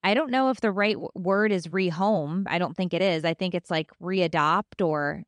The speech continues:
a new adoption process, but she was removed from that home from the, by those parents and then adopted by the Barnetts. That went sideways very quickly.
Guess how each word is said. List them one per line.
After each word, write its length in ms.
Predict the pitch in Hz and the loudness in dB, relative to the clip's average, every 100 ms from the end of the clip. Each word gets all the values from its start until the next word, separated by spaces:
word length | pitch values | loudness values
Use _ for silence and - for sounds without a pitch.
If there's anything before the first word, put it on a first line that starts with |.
| - | -6
a 80 | 170 | -2
new 240 | 170 185 | 0 2
adoption 560 | 185 170 165 - 175 160 | 4 2 0 -2 -6 -4
process, 640 | 170 160 180 196 202 226 - | 0 0 0 0 0 0 -2
but 160 | 156 | -2
she 140 | - 185 | -2 -4
was 180 | 170 | -2
removed 480 | 175 180 196 277 254 | 0 2 2 2 -2
from 220 | - 208 | -2 0
that 220 | 196 214 - | 2 0 0
home 520 | 190 170 147 180 220 | -2 -2 -2 -4 -4
from 200 | - 175 | -2 -2
the, 200 | 175 160 - | 0 -2 -2
by 160 | 175 170 | -2 0
those 240 | 190 202 | 0 -2
parents 560 | - 160 143 151 180 - _ _ | -4 -6 -6 -8 -10 -16 _ _
and 160 | - 185 | -4 -2
then 140 | 175 | 0
adopted 760 | 165 165 175 190 - 190 175 180 - _ _ | 0 0 2 0 0 0 0 -2 -12 _ _
by 180 | 185 180 | 0 2
the 100 | 175 | 2
Barnetts. 920 | 165 165 160 190 180 143 - - - - _ _ _ _ _ _ _ _ _ _ _ - | 0 -2 -2 -2 -2 -4 -8 -14 -20 -20 _ _ _ _ _ _ _ _ _ _ _ -8
That 400 | 170 196 302 214 | -2 0 0 0
went 240 | 214 - | -2 -2
sideways 560 | - 180 175 175 165 160 | 0 0 2 2 0 0
very 320 | 190 233 190 | 0 0 0
quickly. 600 | - 156 - 117 127 | -4 -8 -6 -8 -4